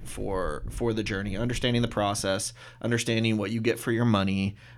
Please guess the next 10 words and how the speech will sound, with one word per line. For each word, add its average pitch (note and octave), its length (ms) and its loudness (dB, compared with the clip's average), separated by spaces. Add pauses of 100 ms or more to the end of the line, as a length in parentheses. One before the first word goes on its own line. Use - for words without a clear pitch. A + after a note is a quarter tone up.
um, F#2+ 460 0
kinda G#2+ 280 0
dialing A2 440 4
in G#2+ 200 4
your G#2 140 4
neighborhoods, G2+ 840 -2
your G#2 120 -6
preferred G#2 360 -4
neighborhoods. G2 880 -6
And, E2+ 520 -8